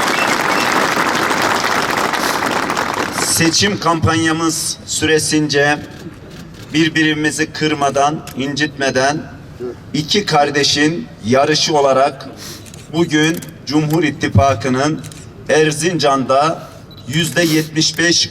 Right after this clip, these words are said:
oy almasını sağlayarak Türkiye ortalaması yüzde elli iki olmasına rağmen Erzincan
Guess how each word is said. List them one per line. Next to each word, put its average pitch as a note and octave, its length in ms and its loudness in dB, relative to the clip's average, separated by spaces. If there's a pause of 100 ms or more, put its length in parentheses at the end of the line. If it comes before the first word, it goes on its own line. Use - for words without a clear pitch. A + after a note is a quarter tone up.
oy F3 280 4
almasını C#3 580 0
sağlayarak C#3 880 4 (440)
Türkiye D#3+ 440 2
ortalaması C#3+ 1040 2 (480)
yüzde E3 300 2
elli D#3+ 300 2
iki E3+ 200 -2
olmasına C#3 580 2
rağmen C3 580 4 (420)
Erzincan D#3+ 840 2